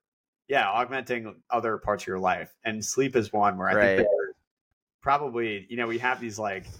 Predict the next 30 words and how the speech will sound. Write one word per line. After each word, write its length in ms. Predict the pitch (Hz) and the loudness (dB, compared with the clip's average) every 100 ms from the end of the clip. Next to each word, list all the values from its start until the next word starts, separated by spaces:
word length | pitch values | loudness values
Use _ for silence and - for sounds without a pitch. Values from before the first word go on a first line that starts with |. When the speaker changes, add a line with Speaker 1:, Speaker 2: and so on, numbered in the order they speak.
| - - - 110 | -20 -20 -10 -8
Speaker 1:
eight 160 | 117 | -2
dollar 300 | 113 101 92 | 0 0 -4
sleep 240 | - 92 95 | -8 -12 -4
masks 300 | 113 113 - | -2 -2 -4
that 120 | 92 | -6
Tim 200 | 104 101 | -8 -6
Ferriss 280 | 90 95 98 | -4 -4 -2
will 100 | 120 | 0
recommend, 440 | 120 123 131 131 | 0 0 -4 -2
but, 120 | 117 | -4
like, 240 | 107 98 92 | -2 -2 -4
there's 140 | 107 | -4
probably 240 | 147 147 107 | -2 0 0
a 60 | |
better 260 | 90 101 98 | 0 -6 -2
way 200 | 95 92 | -4 -4
even 200 | 95 95 | -8 -12
to 80 | - | -8
do 140 | 92 | -6
that 180 | 92 95 | -4 -4
and 80 | 95 | -6
get 100 | 98 | -6
yourself 300 | 95 104 104 | -2 -2 -4
into 240 | - 101 | -4 -2
a, 180 | 95 92 _ _ _ _ | -2 -4 _ _ _ _
a 80 | 107 | -2
mood 420 | 110 110 113 110 | -2 0 2 2
and 160 | 98 101 | 0 -2
a 120 | 98 95 | -4 -4
zen 580 | 104 101 92 92 90 | 0 2 0 -4 -16